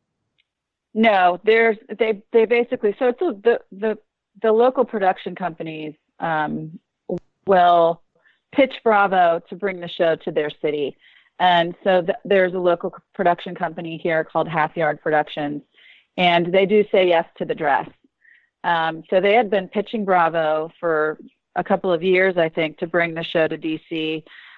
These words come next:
And, um, it just, you could, just couldn't,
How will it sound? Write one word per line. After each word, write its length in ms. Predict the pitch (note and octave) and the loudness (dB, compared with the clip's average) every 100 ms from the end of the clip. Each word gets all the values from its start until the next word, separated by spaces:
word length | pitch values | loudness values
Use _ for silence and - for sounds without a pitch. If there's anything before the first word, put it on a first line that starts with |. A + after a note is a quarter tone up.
| _ - | _ -2
And, 520 | F#3 F3+ F3 F3 E3+ - _ _ | 2 2 2 -2 -12 -18 _ _
um, 640 | F3+ F3 E3+ D#3+ D#3+ E3+ E3+ - - | -2 2 2 0 -6 -14 -18 -18 -4
it 180 | G#3+ F3+ | -2 -2
just, 220 | G3 F3 _ _ _ _ _ _ _ _ _ _ - | -4 -8 _ _ _ _ _ _ _ _ _ _ -20
you 80 | G3+ | -8
could, 260 | - F#3+ | -4 -4
just 340 | F#3+ A#3+ A#3 - | -2 -2 -2 -4
couldn't, 320 | B3 G#3 | -2 -2